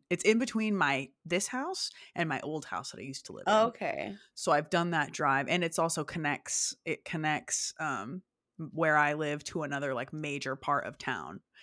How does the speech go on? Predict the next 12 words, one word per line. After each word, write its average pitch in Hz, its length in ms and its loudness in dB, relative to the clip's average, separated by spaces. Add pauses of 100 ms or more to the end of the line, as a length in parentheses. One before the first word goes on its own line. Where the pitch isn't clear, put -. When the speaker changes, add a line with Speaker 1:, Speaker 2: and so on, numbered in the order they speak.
(480)
Speaker 1:
So 160 760 4 (1300)
I 160 80 2
s-, - 220 2
I've 185 100 2
seen 233 200 8
this 185 140 4
person's 160 300 -2
house 151 300 4
a 160 100 4
lot 139 300 0
of - 80 -8
times. - 380 -8